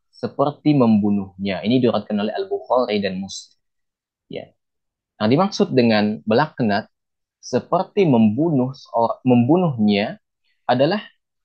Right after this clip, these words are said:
perbuatan ini sama-sama dosa, membunuh dan melaknat. Namun demikian, mesti beda ya, mesti beda antara level membunuh dan melaknat, itu mesti beda.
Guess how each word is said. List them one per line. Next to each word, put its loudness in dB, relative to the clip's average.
perbuatan 0
ini -2
sama-sama -4
dosa, -4
membunuh 2
dan -6
melaknat. -10
Namun 4
demikian, 2
mesti 0
beda 4
ya, 4
mesti -2
beda -2
antara -6
level -4
membunuh -2
dan 0
melaknat, -4
itu -2
mesti -2
beda. -6